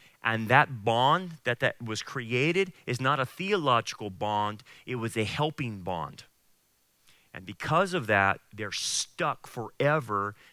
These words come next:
until they understand that, yeah, they might have helped you, but they're theologically going to hell. But they, th-, that's, that's where it started.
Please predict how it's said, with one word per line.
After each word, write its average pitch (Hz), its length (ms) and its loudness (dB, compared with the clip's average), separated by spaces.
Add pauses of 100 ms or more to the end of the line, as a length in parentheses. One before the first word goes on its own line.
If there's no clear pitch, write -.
until 135 400 2
they 127 160 2
understand 113 880 0
that, 80 100 -4
yeah, 151 200 4
they 139 100 2
might 127 280 4
have - 100 -2
helped 160 400 0
you, 101 120 -6
but 104 160 -4
they're 107 140 -2
theologically 110 720 0
going 117 260 -6
to 101 80 -8
hell. 107 380 0 (800)
But - 140 -14
they, 139 100 0
th-, 123 400 -6
that's, 147 400 8 (300)
that's 165 320 4
where 170 120 0
it 104 80 -4
started. - 540 2